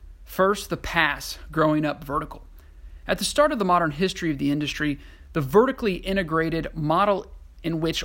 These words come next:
oil companies participate in all segments of the industry, from the wellhead to the end customer, reigned supreme. In the United States,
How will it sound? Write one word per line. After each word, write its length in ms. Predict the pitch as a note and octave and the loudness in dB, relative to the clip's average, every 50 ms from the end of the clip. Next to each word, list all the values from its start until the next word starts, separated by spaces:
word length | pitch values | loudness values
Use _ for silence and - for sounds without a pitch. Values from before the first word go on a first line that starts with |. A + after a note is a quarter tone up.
| - | 2
oil 200 | F#3+ F#3+ F#3 E3+ | 2 2 4 2
companies 440 | - - F#3+ F3+ F3 - D#3+ D#3 C#3+ | 0 0 -2 -2 0 0 -2 -2 -2
participate 600 | - - D3+ - - F3 D#3+ - - E3 D3+ C#3+ | -2 -6 -6 -4 -4 -6 -6 -4 -2 -2 -2 -2
in 100 | C#3+ - - | -4 -8 -2
all 200 | F3 F#3+ A3+ A3 | 0 0 0 0
segments 400 | - - D#3 C#3 C#3 C#3+ C#3 - | -2 -4 -4 -4 -4 -6 -8 -8
of 80 | C#3 | -8
the 60 | C#3+ C3+ | -8 -8
industry, 680 | - D#3 D3+ C3 C3 C3 - - A#2+ B2+ C3+ D3+ - - - | -8 -8 -8 -8 -8 -8 -8 -8 -8 -10 -10 -12 -14 -16 -14
from 140 | - - F3 | -6 -2 0
the 100 | E3 D3 | 0 0
wellhead 460 | C#3+ D#3+ D#3 D#3+ D3 D3+ E3+ D#3+ D3 C#3+ | 2 2 2 2 0 0 -2 -2 -2 -2
to 100 | - C#3+ | -4 -4
the 200 | C#3+ D3 C#3+ D3+ | -4 -2 -2 -2
end 140 | C#3 D3 | -4 -4
customer, 560 | - - A3 G#3+ G#3+ - F3 D#3 D3 C#3+ C#3 - - - - - - - | -2 0 0 0 0 -2 -4 -4 -4 -4 -4 -6 -14 -18 -18 -18 -14 -2
reigned 320 | C#3+ D3+ D#3 E3+ F3 F3 | 2 2 2 4 2 0
supreme. 680 | - - F3 - - - - F3+ F3 E3+ D#3+ C#3 - - - - - - - - - - - - - - - - | -2 -4 -8 -8 -8 -4 -2 -2 -2 -2 -4 -6 -10 -16 -18 -18 -20 -20 -20 -20 -20 -20 -20 -20 -20 -20 -14 -2
In 140 | - F3+ | 0 2
the 60 | F3+ F3+ | 4 4
United 340 | F3+ F3 F3 F3+ F3+ E3+ | 4 4 2 2 2 -2
States, 420 | - - - F3+ F3 F3 E3+ - | -4 -4 -2 0 0 0 -2 -4